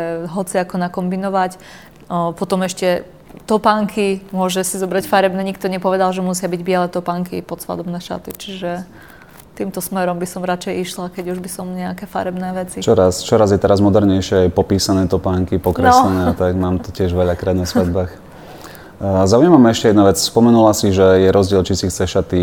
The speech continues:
Speaker 2: požičať alebo kúpiť. A môže teda šaty od teba aj odkúpiť, tie, ktoré máš v salóne, ktoré chce?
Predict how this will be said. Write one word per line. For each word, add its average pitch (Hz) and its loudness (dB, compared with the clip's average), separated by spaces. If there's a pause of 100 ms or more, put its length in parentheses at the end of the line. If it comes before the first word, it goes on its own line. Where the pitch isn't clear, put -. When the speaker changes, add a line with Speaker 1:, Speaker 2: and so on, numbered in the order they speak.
(140)
Speaker 2:
požičať 98 0
alebo 92 4
kúpiť. 110 -2
A 90 0
môže 98 2
teda 98 2
šaty 92 -2
od 87 2
teba 87 0
aj 92 0
odkúpiť, 95 -2
tie, 95 -4
ktoré 92 -2
máš 92 0
v - -10
salóne, 95 2
ktoré 92 -2
chce? 104 -2